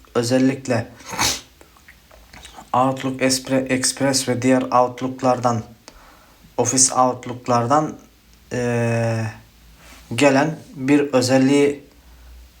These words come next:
size anlatacağım. Benim de bayıldığım bir özellik. Bu da ne özelliği?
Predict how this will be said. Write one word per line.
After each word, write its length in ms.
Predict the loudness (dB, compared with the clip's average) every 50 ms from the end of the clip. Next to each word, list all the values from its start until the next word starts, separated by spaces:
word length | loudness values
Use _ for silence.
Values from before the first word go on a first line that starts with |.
| -20 -20 -20 -18 -12
size 280 | -8 -6 -4 0 0
anlatacağım. 680 | 2 2 2 0 -2 -2 -2 -2 0 0 0 0 -2 0
Benim 260 | 0 0 0 2 0
de 120 | 0 4 4
bayıldığım 560 | 4 4 4 2 2 2 0 0 0 0 0
bir 40 | 0
özellik. 640 | 0 0 0 0 0 0 0 -2 -2 -4 -8 -10 -6 -2
Bu 100 | 0 4
da 100 | 4 4
ne 140 | 6 6 4
özelliği? 580 | 4 4 2 0 -2 0 0 0 0 -2 -4